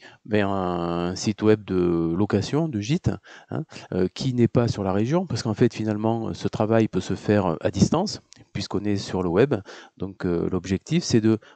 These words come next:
euh, communiquer avec, euh, le chef d'entreprise,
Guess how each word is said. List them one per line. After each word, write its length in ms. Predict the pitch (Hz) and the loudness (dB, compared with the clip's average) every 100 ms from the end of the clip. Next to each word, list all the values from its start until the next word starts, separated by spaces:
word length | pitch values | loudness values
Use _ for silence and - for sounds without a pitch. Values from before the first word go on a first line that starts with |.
| - | -8
euh, 840 | 87 - 123 - - 92 - - 101 | -6 -4 -4 -6 -8 -12 -12 -6 -2
communiquer 640 | 123 120 113 - 113 110 | -2 -2 -6 0 4 4
avec, 320 | 90 87 - | 4 0 0
euh, 320 | 87 82 80 78 | -2 -2 -4 -8
le 60 | |
chef 220 | 76 76 | -10 -10
d'entreprise, 640 | 76 71 - - 165 185 | -10 -12 -4 2 2 2